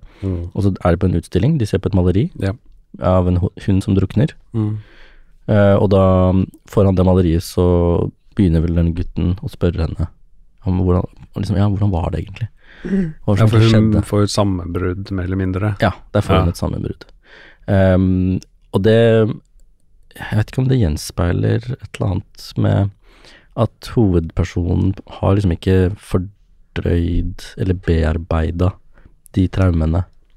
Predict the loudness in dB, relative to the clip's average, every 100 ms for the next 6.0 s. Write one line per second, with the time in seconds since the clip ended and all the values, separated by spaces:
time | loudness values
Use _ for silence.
0 | -4 0 2 0 -2 -2 0 0 0 2
1 | 0 -2 -12 -20 -20 -20 -20 _ _ _
2 | _ _ _ 2 4 4 4 4 4 2
3 | 2 2 0 -10 -10 -6 -6 -8 -6 0
4 | 2 4 4 2 0 -4 -4 -2 0 0
5 | -2 0 4 4 2 -2 -4 -4 -6 -8